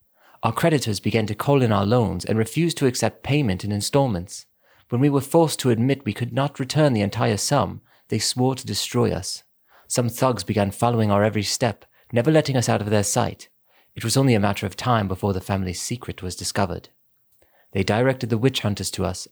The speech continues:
and we were thrown in the dungeon. I heard the guards gossiping about how we are to have a show trial and a show execution.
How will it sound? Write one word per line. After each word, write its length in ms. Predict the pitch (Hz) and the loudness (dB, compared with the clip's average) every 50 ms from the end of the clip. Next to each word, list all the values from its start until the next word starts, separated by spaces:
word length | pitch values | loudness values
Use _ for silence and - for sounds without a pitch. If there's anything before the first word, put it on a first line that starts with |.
| _ _ - | _ _ -4
and 80 | 107 107 | -2 0
we 80 | 104 | 0
were 80 | 101 95 | 0 -2
thrown 340 | - - 117 117 123 131 135 | -2 0 2 2 4 4 2
in 80 | 120 | 2
the 80 | 110 104 | 2 2
dungeon. 520 | - 101 95 98 92 85 - - 104 - _ _ _ _ _ _ _ _ _ _ _ - | 2 2 0 0 -2 -4 -8 -12 -12 -18 _ _ _ _ _ _ _ _ _ _ _ 0
I 60 | 120 | 2
heard 240 | 113 117 156 170 156 | 4 6 4 4 6
the 80 | 151 143 | 4 4
guards 260 | 143 139 127 120 - | 4 4 2 2 0
gossiping 480 | - 131 131 131 123 - - 107 98 98 | 0 0 0 0 0 -2 -2 0 0 0
about 220 | 87 95 95 - | 2 2 0 0
how 140 | - 123 123 | 2 2 2
we 120 | 123 113 | 2 2
are 60 | 104 | 2
to 80 | - 101 | 2 0
have 160 | 101 107 101 | -2 0 0
a 40 | 98 | -2
show 300 | - - - 131 131 127 | -2 0 2 2 2 2
trial 500 | 123 - - 101 90 90 87 87 95 - _ _ - - - - _ _ - | 0 0 0 0 0 0 -2 -4 -8 -12 _ _ -20 -20 -20 -20 _ _ -6
and 400 | - 107 104 98 95 95 - - - _ _ _ _ - | -2 -2 0 0 -2 -4 -8 -12 -20 _ _ _ _ -12
a 60 | - | -8
show 200 | - - 113 104 | -4 0 2 2
execution. 760 | 101 95 - - - - - 117 107 - - - - - - | 2 2 0 -4 -10 -8 -6 -6 -4 -6 -6 -10 -12 -16 -20